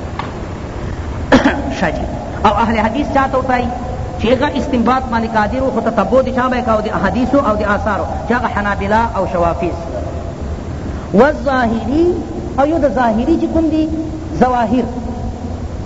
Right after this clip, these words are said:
اصحاب الظواهر، بغیر مقلدین. من لا یقول بالقیاس، چې آ قیاس حجت نه مني، ولا بآثار الصحابه والتابعین، آثار د صحابه او تابعینو حجت نه مني،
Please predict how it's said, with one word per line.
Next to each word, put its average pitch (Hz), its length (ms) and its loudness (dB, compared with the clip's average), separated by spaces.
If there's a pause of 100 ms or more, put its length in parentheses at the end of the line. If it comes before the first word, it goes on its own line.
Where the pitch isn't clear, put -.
(320)
اصحاب 226 380 0
الظواهر، 226 560 0 (480)
بغیر 277 300 2
مقلدین. 185 560 0 (380)
من 294 280 6
لا 311 120 4
یقول 285 280 0
بالقیاس، 247 500 0 (100)
چې 226 40 0
آ 254 160 2 (120)
قیاس 254 280 0 (120)
حجت 240 280 0
نه 220 100 2
مني، 175 240 2 (320)
ولا 262 260 4
بآثار 262 460 0
الصحابه 247 460 0
والتابعین، 208 640 0 (240)
آثار 262 320 2
د 254 160 -4
صحابه 240 300 0
او 269 200 0
تابعینو 240 400 0 (100)
حجت 247 280 0
نه 233 100 2
مني، 202 240 0